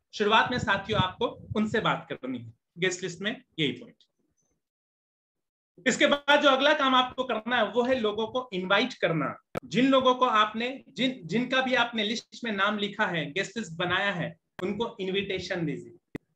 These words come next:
उनको invite कीजिए। किसके लिए? Simple, अपना plan बताने के लिए, अपने company और अपने opportunity के बारे में बताने के लिए।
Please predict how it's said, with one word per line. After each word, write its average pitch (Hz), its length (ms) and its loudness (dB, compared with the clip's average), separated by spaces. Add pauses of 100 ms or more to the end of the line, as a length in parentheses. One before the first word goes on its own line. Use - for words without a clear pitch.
उनको 208 340 0
invite 165 360 4
कीजिए। 147 400 -10 (760)
किसके 277 260 -2
लिए? 175 320 -4 (280)
Simple, - 520 2 (100)
अपना 175 220 -2
plan 190 320 2
बताने 175 360 0
के 123 120 -10
लिए, 110 220 -12 (240)
अपने 170 220 -2
company 254 380 0
और 254 120 4
अपने 220 220 2
opportunity 220 580 0
के 214 100 -2
बारे 180 200 -2
में 175 140 -6
बताने 131 360 -8
के 117 140 -20
लिए। 110 120 -20